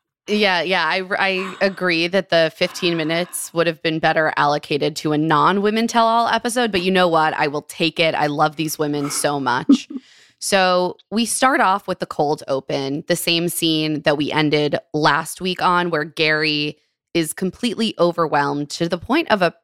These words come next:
panic attack, I think, by the decision of who to send home. Will it be Teresa? Will it be Faith? We have to wait a while to get that question answered because we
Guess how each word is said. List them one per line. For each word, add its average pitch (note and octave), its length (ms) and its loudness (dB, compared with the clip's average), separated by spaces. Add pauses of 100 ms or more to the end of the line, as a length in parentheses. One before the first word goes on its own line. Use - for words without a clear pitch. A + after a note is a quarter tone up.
panic D#3 360 -6
attack, - 440 -8
I D#3+ 120 -4
think, - 400 -14 (440)
by F3+ 180 2
the G3+ 100 -2
decision E3+ 520 0
of C#3+ 160 -6
who D3+ 240 -4
to C#3+ 140 -10
send C#3+ 300 -6
home. G#2+ 460 -12 (160)
Will D#3+ 180 0
it C#3 100 -8
be E3+ 100 -8
Teresa? C3 680 -6 (100)
Will C#3+ 240 -2
it - 180 -4
be B2+ 120 -8
Faith? - 580 -14 (880)
We A3+ 100 2
have C#4+ 140 0
to G4+ 100 2
wait G3 180 2
a E3 60 4
while D3+ 320 2
to F3+ 100 -4
get E3 140 0
that D#3 220 0
question E3 400 0
answered D3 580 -4
because E3+ 460 0
we F3 280 -8